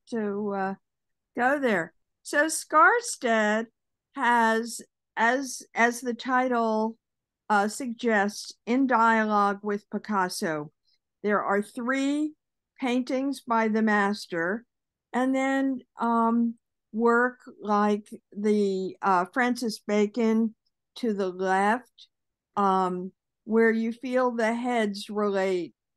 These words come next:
to something like Guernica or, or whatever. Um, I'm interested in the next slide. Um, my, and that's another of the Picassos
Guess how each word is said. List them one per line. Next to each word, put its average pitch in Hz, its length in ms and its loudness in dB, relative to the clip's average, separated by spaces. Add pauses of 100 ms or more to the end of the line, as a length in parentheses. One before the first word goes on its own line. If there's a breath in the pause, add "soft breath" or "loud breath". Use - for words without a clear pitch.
to 190 500 0 (420)
something 214 440 -2
like 175 240 -6
Guernica 220 880 -2 (440)
or, 185 340 -2 (120)
or 185 280 -2
whatever. 175 920 -6
Um, 185 520 -2
I'm 220 200 0
interested 262 600 -4
in 208 160 -2
the 185 100 -4
next 190 440 -4
slide. 165 640 -4 (680)
Um, 190 600 -2 (640)
my, 262 680 2
and 233 180 0
that's 226 280 0
another 226 680 0
of 196 220 -2
the 196 120 -6
Picassos 214 920 -2